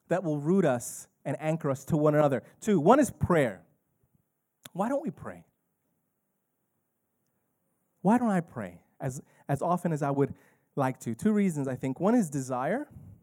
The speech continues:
and one is expectations. I believe that if you have the Holy Spirit here today and that you call yourself a Christian, you want to pray. I'm not, I'm not trying to shame you here. I think you want to pray. I want to pray, but I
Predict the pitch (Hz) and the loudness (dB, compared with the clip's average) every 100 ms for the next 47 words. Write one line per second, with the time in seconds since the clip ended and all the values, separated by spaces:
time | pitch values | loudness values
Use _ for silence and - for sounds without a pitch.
0 | _ _ _ _ _ _ _ _ _ _ | _ _ _ _ _ _ _ _ _ _
1 | - 139 147 131 123 - - 113 107 - | -10 -6 -4 -4 -8 -12 -14 -14 -14 -20
2 | - - _ _ _ _ _ - 170 247 | -20 -20 _ _ _ _ _ -4 0 4
3 | 226 202 165 123 135 135 - 208 240 202 | 4 4 2 -2 -4 -4 0 0 2 0
4 | 190 196 - - 175 147 165 151 156 135 | 0 -4 -8 -4 -4 -4 -6 -8 -8 -8
5 | 123 127 151 143 - 208 196 175 160 165 | -6 -6 -8 -8 -6 -4 -4 -8 -8 -14
6 | - 131 143 165 127 135 131 - _ - | -10 -8 -6 -6 -6 -4 -4 -6 _ -16
7 | - - - _ _ _ _ _ _ _ | -16 -14 -20 _ _ _ _ _ _ _
8 | _ _ _ _ _ _ _ _ _ _ | _ _ _ _ _ _ _ _ _ _
9 | _ _ _ _ _ _ _ - 160 220 | _ _ _ _ _ _ _ 0 4 6
10 | 175 190 214 247 214 - 185 185 196 185 | 6 6 6 6 6 4 2 2 4 2
11 | 170 208 160 190 247 - 196 165 143 160 | 2 0 0 2 0 0 0 0 4 2
12 | 208 208 185 - 302 143 - _ _ _ | 2 -2 -2 0 0 -2 -8 _ _ _
13 | _ _ _ _ _ _ _ _ _ 214 | _ _ _ _ _ _ _ _ _ 6
14 | 247 180 185 247 247 226 - - 208 180 | 6 6 6 6 6 0 2 4 4 6
15 | 214 | 6